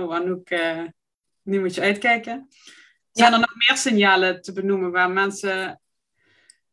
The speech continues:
Speaker 1: ehm, van kunnen herkennen, "Ja, er is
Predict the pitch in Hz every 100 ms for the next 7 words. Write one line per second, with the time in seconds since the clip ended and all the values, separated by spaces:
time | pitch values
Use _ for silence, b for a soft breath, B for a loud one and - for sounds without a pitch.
0 | _ _ _ 180 175 175 175 170 160 _
1 | _ _ _ _ _ _ _ _ _ _
2 | _ _ - 190 185 196 190 185 180 208
3 | 196 202 196 190 _ _ _ _ 202 147
4 | - _ - 190 196 202 - -